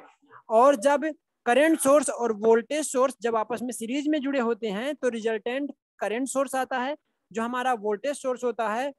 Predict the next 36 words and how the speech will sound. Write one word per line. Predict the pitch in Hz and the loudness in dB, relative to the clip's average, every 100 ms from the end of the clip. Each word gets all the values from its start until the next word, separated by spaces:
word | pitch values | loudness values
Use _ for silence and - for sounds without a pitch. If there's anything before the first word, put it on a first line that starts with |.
| - | -6
वो | 262 | -4
शॉर्ट | - 240 254 | 2 4 4
सर्किट | 240 196 226 | 2 -4 -4
हो | 190 | -2
जाता | 170 147 170 | -2 -2 -4
है, | 160 - _ _ _ _ _ _ | -6 -12 _ _ _ _ _ _
ठीक | 233 240 | -12 -4
है, | 330 330 - | -4 -6 -6
उसको | 226 - 254 | -6 -2 0
हम | 240 294 | 2 2
रिमूव | 240 247 | 2 2
करके | 269 247 254 | 2 -2 -2
शॉर्ट | 294 247 233 | -2 0 0
सर्किट | 240 220 214 | -2 -6 -6
कर | 220 | -4
देते | 190 180 196 | -4 -6 -6
हैं, | 165 151 _ _ _ _ _ _ | -8 -10 _ _ _ _ _ _
ठीक | 294 | -2
है। | 277 233 | 0 0
इस | 220 | -2
चीज | 269 | -12
का | - | -8
आप | 269 254 | -8 -4
लोग | 262 | -4
ध्यान | 220 247 | -4 -6
रखोगे, | 247 240 226 165 - _ _ _ _ _ _ _ _ _ _ _ _ _ 240 | -6 -8 -8 -8 -10 _ _ _ _ _ _ _ _ _ _ _ _ _ -12
इस | 254 | -12
चीज | 262 247 | -10 -10
का | 277 | -6
आप | 262 254 | -6 -4
लोग | 262 | -6
बिल्कुल | 233 240 262 | -6 -8 -8
ध्यान | 233 254 | -6 -6
रखोगे | 254 240 240 302 - _ _ _ | -6 -8 -6 -8 -10 _ _ _
कि | 254 285 | -10 -8
जब | 240 | -8